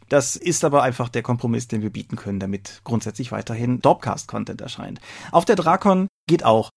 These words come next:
eine Menge. Wir haben mittlerweile eine ganze Reihe angemeldeter Spielrunden. Das kann man sich auf der Webseite angucken. Lohnt sich vielleicht auch mal einen Blick drauf zu werfen. Ich sag immer dazu, diese Spielrunden sind bei uns ja eher Absichtserklärung. Wir geben ganz bewusst keine Möglichkeit, Termine anzugeben oder sowas, sondern es geht einfach nur darum, dass Leute grundsätzlich schon mal abchecken können, wer da ist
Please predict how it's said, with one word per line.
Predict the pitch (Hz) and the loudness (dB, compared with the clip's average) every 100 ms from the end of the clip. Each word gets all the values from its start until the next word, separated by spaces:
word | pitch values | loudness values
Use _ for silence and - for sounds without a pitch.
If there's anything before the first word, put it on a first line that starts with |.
| - | 2
eine | 123 | 4
Menge. | 107 104 - - | 4 0 -8 -2
Wir | 127 | 2
haben | 139 165 | 4 2
mittlerweile | 170 156 160 | 2 2 2
eine | 151 | 0
ganze | 131 131 131 | 0 -2 -2
Reihe | 127 127 120 - | -2 0 0 0
angemeldeter | 123 120 110 107 123 | 0 2 2 -2 -6
Spielrunden. | - 208 202 196 165 | -2 0 2 2 0
Das | - | -2
kann | 131 | 0
man | 127 | 0
sich | 123 | 0
auf | 120 | -6
der | - 107 | -4 -4
Webseite | 107 - 104 - | -4 -4 -4 -2
angucken. | 139 196 - 196 190 185 | 0 0 -2 -2 -2 -2
Lohnt | 180 143 147 | 2 2 2
sich | - | -2
vielleicht | 156 135 135 | -4 -4 -4
auch | |
mal | 131 | -2
einen | 123 | -2
Blick | 120 | -2
drauf | 123 117 | -4 -6
zu | - 120 | -4 0
werfen. | 139 - | 0 0
Ich | 143 | -2
sag | 143 156 | 0 0
immer | 160 170 | -2 -2
dazu, | 151 - 185 185 | -2 -4 -4 -2
diese | 156 151 | -2 -2
Spielrunden | 170 156 156 143 | -2 -2 0 -2
sind | 135 147 | -2 -2
bei | - | -2
uns | 131 127 | -2 -2
ja | |
eher | - 120 | -2 -2
Absichtserklärung. | - - 110 - 120 - 104 113 | -4 -4 -6 -6 -6 -2 0 0
Wir | 113 | 0
geben | 120 131 | 0 2
ganz | 127 123 | 0 0
bewusst | 123 151 - | -2 -2 0
keine | 139 | 0
Möglichkeit, | 131 135 - - 117 | 0 -2 -4 -6 -4
Termine | 113 117 156 208 175 | 0 4 6 6 4
anzugeben | 165 - 160 156 151 | 0 -2 -4 -2 -2
oder | 147 135 | -2 -2
sowas, | 143 135 127 | -2 -2 0
sondern | 123 | -2
es | 117 | -2
geht | - | -4
einfach | 123 123 | -4 -2
nur | 117 | -2
darum, | 123 123 | 0 -2
dass | 113 | -2
Leute | 117 110 127 | -2 -2 -2
grundsätzlich | 123 123 123 - | -4 -4 -8 -6
schon | - | -2
mal | 117 | -2
abchecken | 117 - 143 139 | -2 -4 -6 -2
können, | 123 131 127 | 2 4 4
wer | 117 | 2
da | 107 110 | 0 0
ist | 196 196 | -2 -6